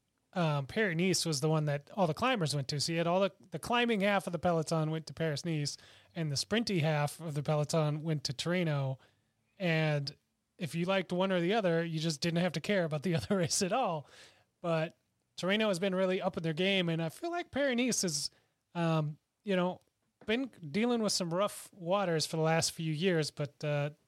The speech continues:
this year, I think they're both in peak form, much like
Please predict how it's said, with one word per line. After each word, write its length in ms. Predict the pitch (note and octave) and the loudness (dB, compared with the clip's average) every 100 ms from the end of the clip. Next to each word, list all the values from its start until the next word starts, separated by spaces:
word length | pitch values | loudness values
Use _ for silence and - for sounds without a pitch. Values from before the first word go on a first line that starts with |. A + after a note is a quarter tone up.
| _ _ _ - | _ _ _ -6
this 260 | A3 A#3 - | -2 -2 0
year, 220 | D4+ B3+ | 0 0
I 80 | G#3+ | 0
think 220 | A#3 A3 | -4 -4
they're 80 | E3+ | 0
both 280 | F3 G#3+ | 2 2
in 120 | F#3 D3 | 0 -2
peak 240 | G3 - | -4 -4
form, 340 | E3 E3 F3 - _ _ _ - - _ _ - | 0 2 0 -6 _ _ _ -20 -20 _ _ -18
much 220 | F3 - | -12 -2
like 320 | F3+ E3+ - | 0 0 -4